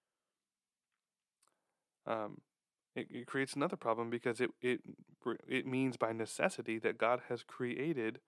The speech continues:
a whole lot of people just so he can send them to hell. And that's quite evil. It means that God is directly responsible for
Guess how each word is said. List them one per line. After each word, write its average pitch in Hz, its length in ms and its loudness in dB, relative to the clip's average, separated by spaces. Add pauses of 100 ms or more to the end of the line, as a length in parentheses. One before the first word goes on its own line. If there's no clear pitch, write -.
(460)
a 113 80 6
whole 170 200 8
lot 117 200 8
of 107 80 -4
people 110 400 -2 (720)
just 147 300 6
so 139 120 6
he 147 120 4
can 139 220 0
send 131 260 -2
them 127 140 -2
to 123 160 0
hell. 92 240 -4 (1600)
And 120 100 -4
that's 123 140 -2
quite 123 240 2
evil. 117 300 -4 (4000)
It 120 120 -2
means 127 380 -2
that 120 200 2
God 127 200 6
is 117 140 6
directly 120 520 2
responsible 123 800 2
for - 220 -6